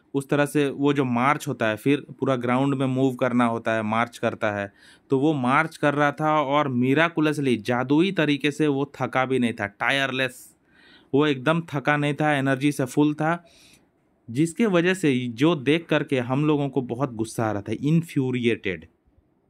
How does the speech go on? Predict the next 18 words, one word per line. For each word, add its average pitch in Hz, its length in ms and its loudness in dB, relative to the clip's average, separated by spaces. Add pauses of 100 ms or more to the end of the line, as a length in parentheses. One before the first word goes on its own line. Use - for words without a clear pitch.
(240)
infuriated 135 920 0 (140)
us, - 240 -8
हम 135 140 2
लोगों 160 180 2
को 156 100 0
बहुत 123 300 -6
इरिटेशन 143 500 0
हो 131 160 0
रहा 123 100 2
था 123 140 -2
उसको 120 340 -2
ऐसा 117 360 -2 (340)
एनर्जी 123 380 0
में 123 180 2
देख 120 260 0
करके, 92 360 -6 (580)
ठीक 151 160 -4
है। 92 180 -8